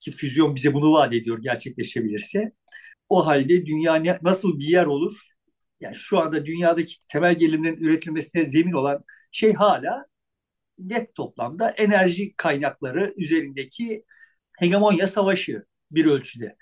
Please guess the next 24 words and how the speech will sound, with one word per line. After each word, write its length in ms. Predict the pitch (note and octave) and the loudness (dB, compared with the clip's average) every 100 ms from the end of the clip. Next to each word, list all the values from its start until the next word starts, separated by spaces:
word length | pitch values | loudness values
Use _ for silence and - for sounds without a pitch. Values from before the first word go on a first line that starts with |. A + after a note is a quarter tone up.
| - - - | -20 -16 -6
Yani 220 | A#2 C#3 _ _ - | -6 -6 _ _ -2
bir 100 | G#3 | 4
ölçüde 480 | G#3+ F3+ - F3+ G#3+ - | 4 4 0 0 0 2
paranın 460 | E3+ G3 A#3+ G3 | 2 2 2 0
üzerindeki 580 | E3+ D#3 D3+ D3 - D3+ | -2 -2 -2 -2 -4 -2
hegemonya 440 | C3+ C#3 C3 C3+ | -2 -4 -4 -6
savaşı, 440 | B2 B2 A#2+ - C4+ C#4+ _ _ _ _ - | -8 -8 -10 -10 -10 -10 _ _ _ _ -2
yani 340 | D3 C3 C3 | 2 2 2
doların 500 | D#3+ E3 D#3+ E3+ F3 _ | 4 6 6 4 0 _
ha-, 240 | - D3 E3 G3+ - | 0 2 2 -2 -2
hala 400 | D#3+ D#3+ C#3+ C#3+ | 2 4 2 -2
işte 420 | D3+ - C#3+ - _ _ _ _ _ | -6 -10 -10 -10 _ _ _ _ _
temel 420 | - D#3 D#3+ D#3+ - _ _ _ - | -4 -2 0 -2 -6 _ _ _ -10
ve 80 | D3+ | -6
evrensel 560 | D#3+ D#3 D3+ E3+ D#3 | -4 -2 -2 -4 -6
para 560 | - C#3 D#3+ D#3+ D#3 C#3 | -4 0 0 0 -4 -4
birimi 240 | D3 D#3+ | -4 -4
olarak 360 | C#3+ D3+ C#3+ - | -4 -4 -4 -4
kabul 240 | D3 D#3+ | 0 2
edilmesi 540 | D3+ D3 D3+ D3 - C#3+ | 0 0 -2 0 0 -2
üzerindeki 480 | C3+ C#3+ C#3+ C3+ | 0 0 -2 -2
Amerika'nın 640 | C#3 D#3 D#3 D3+ D3 C#3 - - _ | -2 -2 -2 -2 -2 -4 -10 -20 _
yaptığı 340 | - D3+ - E3 | 2 2 4 6
yatırımın 760 | D#3 D3+ E3 E3 D#3 A2+ - | 6 6 4 2 0 -4 -14